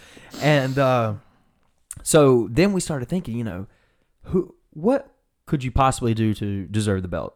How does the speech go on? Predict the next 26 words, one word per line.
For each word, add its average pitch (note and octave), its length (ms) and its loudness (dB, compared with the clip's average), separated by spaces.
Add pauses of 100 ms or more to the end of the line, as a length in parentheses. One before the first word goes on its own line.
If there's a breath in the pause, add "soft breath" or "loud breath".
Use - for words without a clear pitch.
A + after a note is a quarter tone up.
Could F#2+ 140 -12
you F#2+ 80 -4
win F#2 140 -4
a E2+ 40 -8
beer B2+ 220 -2
pong C3+ 240 -2
game? A#2+ 460 -2 (680)
Could F2+ 180 -12
you, F2 200 -10
you F#2 120 -8
know, D#2+ 300 -12 (220)
chug G2 360 -6 (100)
the A#2 80 -8
most - 300 -10
beers? C3+ 440 2
We're A2 100 -14
like, - 180 -20
"Nah, G2+ 240 -10
it's F#2+ 100 -20
gotta G#2 180 -12
be F#2+ 60 -16
something - 300 -20
cool." - 280 -10 (600)
So G2 320 -6 (100)
a - 60 -8
three-way G2 460 -2